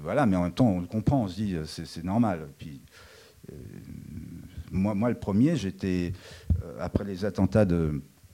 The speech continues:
de Charlie, où j'ai perdu des amis, des gens que je connaissais, je, le lendemain, je sors de chez moi, euh, il y avait, il y avait deux, deux C R S armés en, en bas qui étaient là. Je,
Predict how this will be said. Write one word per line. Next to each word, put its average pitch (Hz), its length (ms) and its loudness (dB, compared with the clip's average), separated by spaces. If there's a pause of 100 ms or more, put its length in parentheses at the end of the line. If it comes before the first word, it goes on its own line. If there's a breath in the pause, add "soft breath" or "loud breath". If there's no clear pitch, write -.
(500)
de - 120 0
Charlie, 117 360 0
où 113 60 2
j'ai 92 120 0
perdu 98 280 -2
des 82 180 -2
amis, 139 220 6
des 95 80 4
gens 92 120 0
que 90 80 -8
je 80 60 -10
connaissais, 90 500 -2
je, 82 240 -6
le 85 60 -8
lendemain, 104 540 0
je 85 100 -8
sors 113 300 0
de 85 80 -4
chez 90 180 -6
moi, 131 280 2 (120)
euh, 85 160 -10 (1200 loud breath)
il 80 60 -14
y 85 60 -10
avait, 80 260 -8
il 78 60 -12
y 78 40 -10
avait 78 140 -12
deux, 95 240 -8 (160)
deux 98 100 -6
C 87 240 -6
R 82 100 -4
S 131 260 -4
armés 120 480 0
en, 76 480 -8
en 78 260 -14
bas 117 260 -8
qui 87 140 -14
étaient 110 180 -12
là. 147 160 -8
Je, 76 140 -12